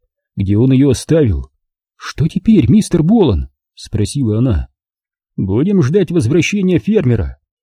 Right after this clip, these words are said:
и драгоценного груза, который он везет из Манхэттена», мягко ответил ей Болан. Солнце уже скрылось за багровыми облаками, когда Бруно въехал во двор фермы.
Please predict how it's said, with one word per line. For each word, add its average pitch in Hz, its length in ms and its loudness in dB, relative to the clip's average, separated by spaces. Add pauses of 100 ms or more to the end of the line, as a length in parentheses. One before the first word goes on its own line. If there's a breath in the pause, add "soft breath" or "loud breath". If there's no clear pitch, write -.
и 117 100 -6
драгоценного 190 680 0
груза, 117 640 0 (340)
который 131 360 0
он 165 140 2
везет 170 340 0
из 101 120 -2
Манхэттена», 127 720 -2 (440)
мягко 104 500 -2
ответил 120 380 -2
ей 131 180 2
Болан. 98 460 0 (1500)
Солнце 110 680 0
уже 90 320 -2
скрылось 127 460 0
за 101 100 0
багровыми 117 500 2
облаками, 110 680 0 (400)
когда 110 300 0
Бруно 139 320 2
въехал 110 420 0
во 110 100 2
двор 139 260 2
фермы. 92 460 -2